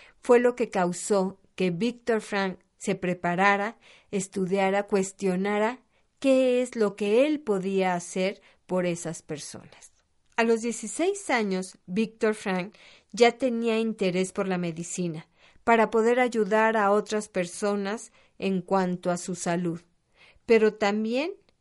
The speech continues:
cuando él estaba muy joven, se pregunta acerca del sentido de la vida. Hay muchas anécdotas que Víctor Frank nos cuenta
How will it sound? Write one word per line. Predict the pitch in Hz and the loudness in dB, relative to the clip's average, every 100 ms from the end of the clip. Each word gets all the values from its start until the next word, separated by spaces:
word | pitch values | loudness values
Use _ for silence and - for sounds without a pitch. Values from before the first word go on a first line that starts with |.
| - - | -20 -16
cuando | - 202 190 196 202 214 | 2 4 4 2 2 4
él | 277 302 294 | 4 2 -2
estaba | 262 240 226 220 | 0 2 4 2
muy | 214 254 311 | 0 0 -2
joven, | 285 - 262 196 196 - - _ | -2 2 2 2 -4 -8 -20 _
se | - 233 | 0 0
pregunta | 240 233 226 262 277 269 262 220 | 4 2 2 0 -2 2 2 2
acerca | 202 - 214 208 226 208 | 0 2 2 2 0 0
del | 175 | -2
sentido | - 175 175 202 185 180 | -4 -4 -4 -2 -2 -2
de | 170 | -4
la | 160 151 | -6 -8
vida. | 151 143 - _ _ - - - | -12 -16 -20 _ _ -20 -18 0
Hay | 285 | 0
muchas | 320 330 302 240 | 2 -2 -2 -2
anécdotas | 208 214 208 202 170 165 165 - - _ | 0 0 0 -2 -4 -4 -6 -8 -20 _
que | - 185 | -4 -2
Víctor | 196 196 208 196 | -2 -4 -4 -2
Frank | 202 185 | -2 -4
nos | 185 208 | -4 -6
cuenta | - 233 190 185 202 | 0 0 2 -6 -8